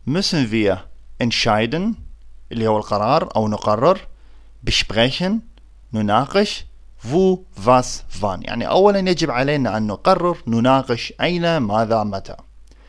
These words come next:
Ich habe folgende Ideen. يعني لدي الأفكار التالية.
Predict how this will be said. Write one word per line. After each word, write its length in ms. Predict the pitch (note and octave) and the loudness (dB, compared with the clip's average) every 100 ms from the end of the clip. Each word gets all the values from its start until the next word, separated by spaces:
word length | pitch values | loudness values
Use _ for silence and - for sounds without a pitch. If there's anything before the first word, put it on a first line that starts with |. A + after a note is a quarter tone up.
| - - - - - - - | -20 -20 -20 -20 -20 -20 -6
Ich 240 | D3 G3+ - | 0 0 2
habe 240 | A#2+ C3 | 2 2
folgende 680 | - G#2+ G#2 A2+ A2+ G2+ A2 | 0 -4 -2 0 0 0 -2
Ideen. 420 | G#2 C3+ A#2 F#2+ - - - - - | 0 2 2 -2 -8 -12 -18 -18 -10
يعني 200 | - G#2+ | -6 -4
لدي 400 | A2+ A#2+ E3+ G#2+ | -2 0 0 2
الأفكار 460 | G#2+ - B2 B2 | 0 0 2 2
التالية. 600 | A2 - B2+ A#2+ G2+ F#2 | 0 0 2 2 -2 -8